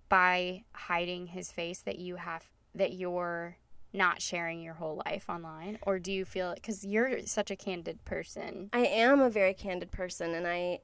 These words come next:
Speaker 2: I, I, in some, I guess in some ways I do. In some ways I feel like I, there's this part of my life that I'm not able, like, I don't feel like I could ever be a vlogger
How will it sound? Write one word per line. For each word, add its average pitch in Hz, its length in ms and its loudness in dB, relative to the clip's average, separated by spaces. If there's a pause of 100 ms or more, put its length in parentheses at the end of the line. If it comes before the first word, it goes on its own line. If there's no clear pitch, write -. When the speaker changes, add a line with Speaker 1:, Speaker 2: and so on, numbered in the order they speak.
Speaker 2:
I, 196 380 -2 (760)
I, 277 280 0 (440)
in 359 200 12
some, - 360 0
I 285 120 8
guess 370 200 4
in 605 120 10
some 226 260 6
ways 285 180 8
I 339 140 2
do. 359 380 0
In 247 160 6
some 220 180 0
ways 233 160 2
I 269 100 2
feel 262 240 0
like 262 220 0
I, 208 400 0 (1120)
there's 208 220 2
this 202 200 -4 (460)
part 208 240 2
of 202 120 -8
my 196 180 -2
life 185 720 -4
that 190 200 -2 (640)
I'm 208 220 0
not 190 260 -2
able, 202 240 -4
like, 220 220 0
I 220 100 4
don't 226 220 2
feel 220 180 0
like 208 180 0
I 202 80 0
could 196 240 -6
ever 190 320 -2
be 180 460 -10
a 190 100 -2
vlogger 180 1000 -4